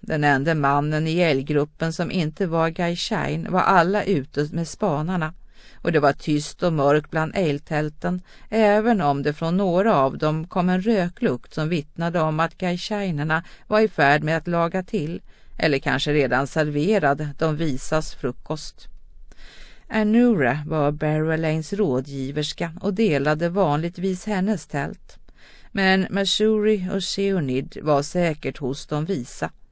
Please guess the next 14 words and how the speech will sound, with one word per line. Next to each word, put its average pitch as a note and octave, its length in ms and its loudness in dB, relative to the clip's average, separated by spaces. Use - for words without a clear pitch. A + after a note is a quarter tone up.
hjälpte D3 440 2
kanske D3 400 0
till D#3 380 -2
och D#3+ 80 0
med C#3+ 240 0
gaishinerna D#3+ 840 -2
med D#3 180 -2
frukosten. D#3+ 720 -6
De A3+ 120 0
försökte A3 440 2
fortfarande G3+ 880 2
dölja G#3 520 2
det C#3 240 -2
faktum E3+ 640 -4